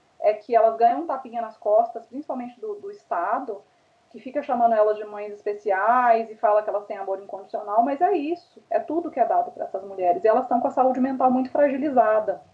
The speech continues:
né? Então, tem muitas coisas no, no meu, no meu plano, no meu plano de vereança, pensando nessas mães, como, por exemplo, uma renda básica. Elas não conseguem se manter no mercado de trabalho pra poder cuidar dos filhos.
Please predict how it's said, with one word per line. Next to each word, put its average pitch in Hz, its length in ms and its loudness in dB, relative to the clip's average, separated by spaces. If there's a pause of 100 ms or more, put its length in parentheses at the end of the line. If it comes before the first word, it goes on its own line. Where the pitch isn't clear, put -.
(580)
né? 226 180 6
Então, 233 300 6
tem 247 140 -2
muitas 302 320 -2
coisas 254 340 2
no, 233 160 -6
no 226 160 -8
meu, 214 200 -4
no 214 160 -6
meu 220 160 2
plano, 226 500 2 (260)
no 208 120 -6
meu 214 180 6
plano 240 300 8
de 233 100 -2
vereança, 220 800 -2 (480)
pensando 262 420 0
nessas 285 300 2
mães, 262 300 -4
como, 233 180 -6
por 247 80 0
exemplo, 240 260 -2
uma 262 120 -2
renda 262 240 -2
básica. 214 640 0
Elas 208 200 -2
não 220 120 -12
conseguem 220 440 0
se 226 80 -16
manter 208 220 -6
no 208 80 -8
mercado 208 340 -4
de - 120 -16
trabalho 208 500 2
pra 240 80 -4
poder 208 300 -4
cuidar 202 200 -6
dos - 200 -14
filhos. 226 400 -16